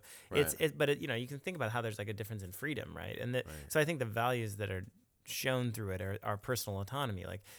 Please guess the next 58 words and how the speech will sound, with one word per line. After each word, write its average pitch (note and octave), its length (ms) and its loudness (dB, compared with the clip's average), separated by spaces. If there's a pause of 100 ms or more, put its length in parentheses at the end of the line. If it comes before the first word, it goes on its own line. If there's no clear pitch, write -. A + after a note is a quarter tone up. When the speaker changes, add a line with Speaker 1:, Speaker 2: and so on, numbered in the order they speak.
Speaker 1:
you D#3 140 2
can D3 100 2
drop C3 220 4
your A#2 80 -2
pet C3 240 2
off G#2+ 360 0 (200)
at, A2 220 -2 (340)
you A#2 100 -4
know, F#2+ 280 -6 (400)
wherever G#2 440 0
and F#2+ 220 -4
have G#2+ 140 -6
somebody G#2+ 200 -2
else G2+ 160 -2
watch G#2 280 -2
it. G2+ 160 -4 (360)
And, A2 260 0
and B2 140 0
you C3 80 2
don't, C#3+ 200 2
of - 100 -8
course, B2 160 4
have A#2+ 120 -2
to - 60 -4
worry A2+ 160 2
about G2 240 0 (100)
its A#2 140 6
soul. - 320 6 (120)
Like, A#2+ 160 0
you B2 80 0
don't B2+ 100 2
have B2 120 -2
to B2 80 -2
worry G#2 200 2
about G2 240 0 (300)
the C3 100 2
kind B2 300 2
of, A#2+ 120 2
it's C3 120 -2
not D3+ 140 6
gonna C#3 160 0
create B2+ 320 0
culture B2+ 300 0
someday. G#2+ 460 0
You G#2+ 60 -2
don't A2+ 100 -2
have A#2 80 -2
to G#2 60 -10
think A#2 100 -6
about G#2+ 140 0
what A2 120 0
kind A#2 140 -4
of G#2+ 80 -6
culture A#2 260 0
it's A2 120 -4
gonna A2 180 -4
Speaker 2:
Right. G2 140 2
Speaker 1:
create. G#2 320 -2